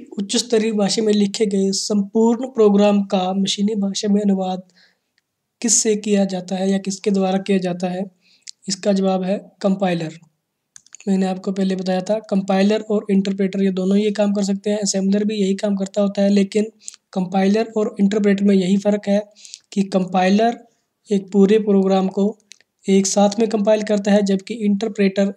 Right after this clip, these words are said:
एक पूरे program की line by line compilation करता है। तो क्या गया है, पूरे program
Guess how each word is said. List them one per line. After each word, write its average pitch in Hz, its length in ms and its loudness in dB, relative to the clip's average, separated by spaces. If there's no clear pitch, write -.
एक 190 200 -2
पूरे 202 180 2
program 190 380 -2
की 196 200 -2
line 190 320 4
by 190 180 4
line 185 340 0
compilation 185 640 -2
करता 180 320 -8
है। 175 240 -8
तो 196 360 -6
क्या 190 180 0
गया 190 220 0
है, 190 100 0
पूरे 226 420 2
program 196 480 4